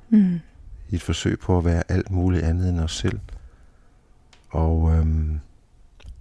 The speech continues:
Speaker 2: og der tror jeg på, at man kan vende tilbage til kilden og lære sig selv ig-, igen og igen at kende.
Speaker 1: Mm.
Speaker 2: Og at man skal dø rigtig mange gange for at leve rigtigt, men man skal også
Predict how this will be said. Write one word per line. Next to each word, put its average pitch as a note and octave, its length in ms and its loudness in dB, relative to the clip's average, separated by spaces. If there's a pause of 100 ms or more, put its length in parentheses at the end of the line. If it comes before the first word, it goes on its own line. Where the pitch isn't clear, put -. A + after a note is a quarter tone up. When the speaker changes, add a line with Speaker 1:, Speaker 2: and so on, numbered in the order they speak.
(140)
Speaker 2:
og E2 180 2
der E2+ 80 4
tror - 440 0
jeg F2+ 180 2
på, F2+ 360 2 (380)
at - 500 0 (560)
man E2+ 240 2
kan F2 180 2
vende E2 200 4
tilbage D#2+ 680 0 (580)
til - 160 -2
kilden G#2 520 2 (800)
og F#2+ 120 2
lære F2+ 200 4
sig G2+ 120 -4
selv G2+ 260 0
ig-, - 260 -6
igen F#2+ 360 2
og G2 120 4
igen F2+ 260 0
at F#2+ 80 0
kende. F2 440 0 (140)
Speaker 1:
Mm. F#3 320 4 (1040)
Speaker 2:
Og F2+ 260 6
at - 140 2
man E2+ 200 4
skal F#2 180 -2
dø G2+ 360 4
rigtig E2+ 280 2
mange D#2+ 300 2
gange E2 300 0
for - 160 -6
at D#2+ 120 -2
leve E2 340 0
rigtigt, - 500 -4
men D#2 220 0
man D2+ 140 0
skal D2 460 0
også E2+ 340 -2